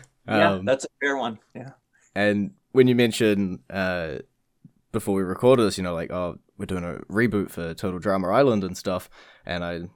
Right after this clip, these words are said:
Speaker 2: like, "Oh, I wonder how they reacted to this." And it's exactly as you say, it's just a mix all over the place of some people really loving it and then some people really hating it. It's just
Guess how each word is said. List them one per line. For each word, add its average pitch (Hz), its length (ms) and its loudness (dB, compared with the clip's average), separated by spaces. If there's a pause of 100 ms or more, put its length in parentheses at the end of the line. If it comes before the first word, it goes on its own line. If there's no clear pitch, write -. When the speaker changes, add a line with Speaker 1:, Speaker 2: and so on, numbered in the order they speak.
Speaker 2:
like, - 260 -10
"Oh, - 140 -2
I 110 100 6
wonder 131 300 4
how 135 140 4
they 123 160 6
reacted 117 480 4
to 107 100 -2
this." 117 320 2
And 95 180 -2
it's 87 160 -4
exactly 123 460 6
as 101 100 0
you 98 80 -4
say, 101 280 2
it's - 180 -4
just 104 200 -6
a 98 40 -4
mix 95 480 -4
all 90 220 -4
over 85 180 -8
the 85 80 -8
place 82 380 -10
of 80 160 -14
some 92 180 -6
people 87 220 -8
really 95 260 0
loving 110 420 0
it 104 180 0
and 95 100 -6
then 95 120 -8
some 98 220 -4
people 87 260 -10
really 87 280 -8
hating 98 320 -2
it. 80 160 -12
It's - 100 -20
just - 240 -20